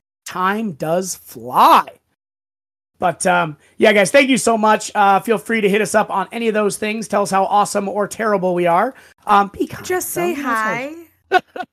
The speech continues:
Speaker 1: <laughs> Works too. But, um, yeah, appreciate you so much. Thank you. And especially wanted to sh-, give a, uh, quick shout out to the Jim Butcher Appreciation Society, who still hasn't, uh, accepted my re-,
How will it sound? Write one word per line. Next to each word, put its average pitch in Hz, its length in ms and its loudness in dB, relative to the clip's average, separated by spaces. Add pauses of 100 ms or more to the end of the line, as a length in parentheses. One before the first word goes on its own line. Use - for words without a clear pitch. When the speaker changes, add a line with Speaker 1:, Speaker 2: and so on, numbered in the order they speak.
Speaker 1:
<laughs> - 200 -20
Works 277 220 -2
too. - 300 -2 (480)
But, 190 280 2
um, 190 400 6 (360)
yeah, 214 240 2
appreciate 220 400 0
you 160 60 0
so - 220 0
much. 214 280 2
Thank 220 280 -2
you. 254 280 2 (340)
And 220 220 0
especially - 680 0
wanted 240 240 2
to 214 120 0
sh-, - 180 -8
give 208 160 0
a, 196 180 2
uh, 170 320 2 (140)
quick 208 200 -4
shout 190 300 2
out 175 260 2
to 202 1000 -2 (480)
the 175 80 -6
Jim 185 340 0
Butcher 196 320 0
Appreciation 180 960 -4
Society, 160 920 -4 (480)
who 175 340 0 (460)
still 196 120 -6
hasn't, 180 260 -2
uh, 151 100 -6 (220)
accepted 143 400 -6
my 135 180 -8
re-, 214 160 -6